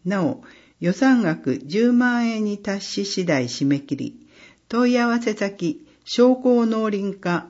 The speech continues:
農林整備係、電話八二三一一一、内線一五五、直通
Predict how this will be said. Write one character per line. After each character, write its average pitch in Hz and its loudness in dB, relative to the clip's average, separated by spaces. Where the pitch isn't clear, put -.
農 240 2
林 240 2
整 233 0
備 214 -2
係、 196 -6
電 220 -2
話 214 -4
八 196 -6
二 196 -2
三 247 0
一 233 -2
一 131 -6
一、 - -16
内 220 -2
線 202 -6
一 196 -6
五 175 0
五、 - -6
直 180 -4
通 202 -4